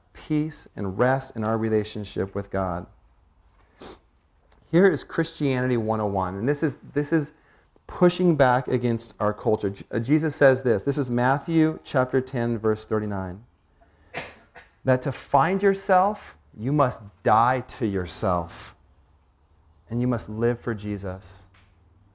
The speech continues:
A lack of contentment is this. You need more. You deserve this. You've earned this.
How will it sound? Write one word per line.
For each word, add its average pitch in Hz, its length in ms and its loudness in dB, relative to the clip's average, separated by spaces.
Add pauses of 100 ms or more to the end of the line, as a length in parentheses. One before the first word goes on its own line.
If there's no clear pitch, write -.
(260)
A 113 80 -2
lack 135 360 0
of 190 120 2
contentment 175 580 -2
is 147 180 -2 (100)
this. 175 240 2 (420)
You 143 160 2
need 175 160 6
more. 175 300 4
You 120 180 -4
deserve 165 440 2
this. 180 300 4
You've 147 240 4
earned 180 300 0
this. 180 320 2